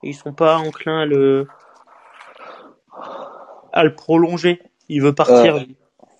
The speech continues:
Speaker 2: Ok. Bah, je te propose qu'on passe au petit jeu.
Speaker 1: Mais attends, attends, après, il y a, il y a peut-être les, les départs de Dest et de,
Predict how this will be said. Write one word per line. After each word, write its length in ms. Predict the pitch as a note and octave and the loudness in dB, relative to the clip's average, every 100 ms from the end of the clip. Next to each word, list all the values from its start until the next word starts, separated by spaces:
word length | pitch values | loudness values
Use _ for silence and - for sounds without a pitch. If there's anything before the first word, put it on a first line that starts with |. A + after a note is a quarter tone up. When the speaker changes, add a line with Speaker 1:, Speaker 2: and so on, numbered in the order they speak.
| - _ _ _ _ _ _ _ _ - | -20 _ _ _ _ _ _ _ _ -16
Speaker 2:
Ok. 200 | A2 G#2+ G2+ - | -6 -2 -2 0
Bah, 180 | B2 B2+ | 2 2
je 100 | - | 2
te 60 | |
propose 340 | A#2+ B2+ E3+ - | 0 2 0 0
qu'on 120 | A2 | 2
passe 280 | A#2 A#2 A2 | 2 2 -4
au 60 | |
petit 320 | - - - | -8 -10 -8
jeu. 220 | A2 C3+ F#3+ _ _ | -2 -2 -2 _ _
Speaker 1:
Mais 100 | E3 | 2
attends, 280 | D#3 D3+ F3+ | 4 2 -4
attends, 300 | F3+ E3+ F3 | -6 -8 -8
après, 320 | C#3+ - - | -8 -12 -14
il 60 | D3+ | -12
y 60 | C3 | -10
a, 340 | B2 B2 B2 _ _ _ _ - | -8 -10 -12 _ _ _ _ -10
il 80 | B2 | -10
y 20 | |
a 60 | B2+ | -8
peut-être 320 | - C#3+ - | -6 -6 -2
les, 180 | C#3+ C3+ | 0 0
les 240 | C#3 C3+ | -2 -2
départs 320 | C3 C3+ C3 | -2 -2 0
de 100 | C3+ | 2
Dest 380 | C3+ D#3 D#3+ - | 2 0 -2 -6
et 60 | C3+ | -4
de, 280 | B2+ B2 | -2 -4